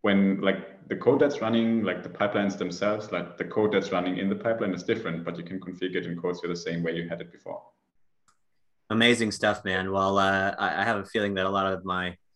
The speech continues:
Speaker 2: audience will be interested in this. So thank you for taking the time. So they can check it out at codesphere dot com, and, uh,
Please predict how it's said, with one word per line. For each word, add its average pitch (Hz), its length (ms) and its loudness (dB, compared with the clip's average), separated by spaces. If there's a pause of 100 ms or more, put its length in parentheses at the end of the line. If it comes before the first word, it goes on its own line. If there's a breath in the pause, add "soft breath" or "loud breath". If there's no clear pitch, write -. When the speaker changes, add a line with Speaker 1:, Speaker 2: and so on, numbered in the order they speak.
(560)
Speaker 2:
audience 98 460 2
will 92 80 -6
be 90 220 2
interested 87 420 -4
in 85 100 -4
this. 80 220 -6
So 85 580 -4 (340)
thank 104 180 2
you 98 60 -6
for 98 100 -6
taking 95 320 -2
the 92 80 -4
time. 98 480 0
So 104 100 -6
they 110 140 4
can 117 160 -2
check - 340 -4 (640)
it 107 100 2
out 113 240 6
at 95 220 0
codesphere 98 800 0 (840)
dot 101 260 2
com, 165 460 2
and, 98 320 -2
uh, 92 560 -2